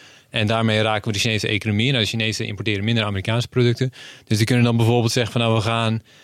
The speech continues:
eh, Amerikaanse bedrijven het leven moeilijk maken in China. We gaan bepaalde standaarden aanpassen. We gaan, eh, regels veranderen in hoe Amerikaanse bedrijven opereren in China. Of, eh,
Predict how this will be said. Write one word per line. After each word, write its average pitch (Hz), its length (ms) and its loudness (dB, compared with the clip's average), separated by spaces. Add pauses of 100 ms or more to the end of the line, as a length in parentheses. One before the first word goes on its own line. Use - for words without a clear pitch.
(220)
eh, 107 380 0
Amerikaanse 110 460 -2
bedrijven 104 380 2
het 104 80 2
leven 104 280 2
moeilijk 107 280 2
maken 98 340 0
in 101 140 -4
China. 98 340 -2
We 98 60 -4
gaan 95 100 -6
bepaalde 101 280 -6
standaarden 98 600 -2
aanpassen. 98 560 -4
We 107 80 -6
gaan, 98 440 -6
eh, 113 280 -8
regels 104 300 -4
veranderen 101 520 -2 (520)
in 101 240 -2
hoe 104 380 2
Amerikaanse 101 360 -2
bedrijven 98 300 -2
opereren 98 520 0
in 95 80 -6
China. 92 420 -4
Of, 95 100 -14
eh, 107 80 -8